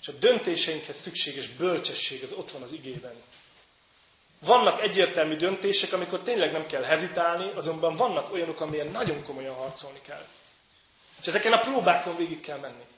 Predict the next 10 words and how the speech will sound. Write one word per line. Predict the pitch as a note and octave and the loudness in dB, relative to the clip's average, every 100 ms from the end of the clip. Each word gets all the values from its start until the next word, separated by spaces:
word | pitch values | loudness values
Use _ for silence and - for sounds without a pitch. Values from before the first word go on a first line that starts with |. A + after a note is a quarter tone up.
| - - - - _ - | -20 -20 -20 -20 _ -12
És | |
amikor | F#3 G3 | -8 -4
az | F3+ | -2
indítás | C4 G3 F#3+ F#3+ D3 - | -2 -2 -2 2 2 2
megszületik | E3+ - E3 C#3+ D3+ | -2 -4 -4 -6 -6
az | D3+ D3+ | -6 -6
emberben, | C#3 D3 C3 D3 | -2 -2 -2 -4
ez | D3+ D3+ | -6 -4
még | D#3 D3+ | -6 -2
nem | G#3 F3 C3 | 2 2 -2